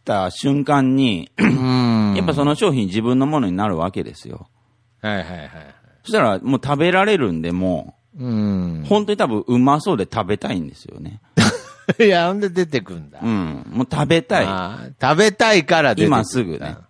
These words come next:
Speaker 2: あー、そういう理由なんですね。
Speaker 1: うん。だからもう友達とかも関係ないよね。
Speaker 2: あー、
Speaker 1: 食べたいんですよ。
Speaker 2: そんなに、だからもう、もちろんその友達をぼっちにしようなんて全く考えてない。
Speaker 1: 考えてない。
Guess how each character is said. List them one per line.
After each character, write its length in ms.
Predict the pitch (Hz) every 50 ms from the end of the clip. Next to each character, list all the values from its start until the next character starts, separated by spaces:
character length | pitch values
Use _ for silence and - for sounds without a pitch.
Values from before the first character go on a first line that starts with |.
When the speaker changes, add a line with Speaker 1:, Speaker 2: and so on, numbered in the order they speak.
| _ _ _ _ _ 65
Speaker 2:
あ 920 | 64 69 95 104 101 101 104 104 101 98 98 98 95 95 95 90 87 82
ー、 20 |
そ 320 | - - 135 147 151 156 156
う 60 | 156
い 80 | 151 151
う 160 | 151 151 143
理 120 | 143 139
由 160 | 139 139 135
な 200 | 135 131 120 101
ん 100 | 73 58
で 60 | - -
す 120 | - -
ね。 60 | 104
Speaker 1:
う 160 | 127 123 120
ん。 320 | 113 110 98 90 87 73 -
だ 80 | 151
か 60 | 156 139
ら 60 | 120
も 100 | 110 107
う 40 | -
友 300 | - 131 131 135 135 143
達 240 | 151 160 170 202
と 140 | - 208 165
か 80 | 123 98
も 100 | 87 80
関 240 | - - 123 120 120
係 140 | - 135
な 180 | 135 139 135 92
い 60 | 76
よ 60 | - - -
ね。 160 | - - 139 -
Speaker 2:
あ 480 | 123 120 123 123 120 120 120 120 113 110
ー、 20 |
Speaker 1:
食 0 |
べ 60 | 113
た 60 | 110
い 20 | 107
ん 60 | -
で 60 | -
す 40 | 151
よ。 60 | 202
Speaker 2:
そ 60 | 214
ん 80 | 226 226
な 100 | 233 233
に、 160 | 226 214 208 196
だ 80 | 233
か 80 | 226 190
ら 40 | 170
も 180 | 175 202 202 202
う、 40 |
も 160 | 175 190 208 214
ち 120 | 220 339
ろ 200 | 330 330 262 190
ん 80 | 160 143
そ 80 | 139 165
の 80 | 196 190
友 160 | 151 190 190
達 200 | 214 226 214 233
を 20 | 214
ぼ 140 | 196 226
っ 100 | 247 220
ち 140 | - 240 196
に 100 | 170 147
し 140 | - - 165
よ 140 | 180 180 170
う 40 | 143
な 100 | 123 110
ん 60 | 98
て 80 | 98
全 200 | 98 98 127 143
く 160 | 143 - 247 202
考 280 | - 185 208 233 247 240
え 80 | 180
て 140 | 120 104 90
な 140 | - - 143
い。 40 | 131
Speaker 1:
考 220 | 190 190 190 180
え 60 | 139
て 120 | - 95 87
な 200 | 87 85 80
い。 40 | 71